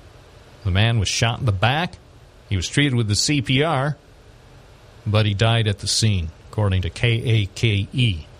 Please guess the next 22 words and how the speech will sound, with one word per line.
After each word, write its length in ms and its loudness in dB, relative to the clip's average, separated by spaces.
So 160 -4
there's 380 0
a 40 -8
story. 560 0
The 100 4
shocking 640 0
and 340 0
the 100 2
unbelievable. 880 0
Almost 440 -2
as 140 -2
unbelievable 960 2
as 140 0
a 40 -2
six-year-old 920 0
boy 420 0
shooting 540 0
his 200 0
teacher 540 -2
in 100 0
a 40 -2
classroom. 600 -2